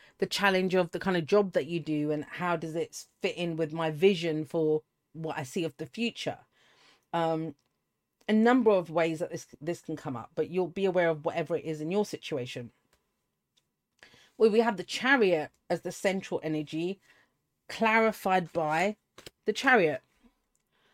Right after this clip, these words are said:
Now, I just wanna stop there for one second.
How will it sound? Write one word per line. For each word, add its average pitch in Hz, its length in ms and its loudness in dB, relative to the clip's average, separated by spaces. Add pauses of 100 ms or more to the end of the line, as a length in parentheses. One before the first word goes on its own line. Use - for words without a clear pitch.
(1700)
Now, 165 340 -6 (2250)
I 190 80 0
just - 140 -4
wanna 202 160 0
stop - 260 -2
there 170 120 2
for 165 180 0
one 185 320 -2
second. - 520 -10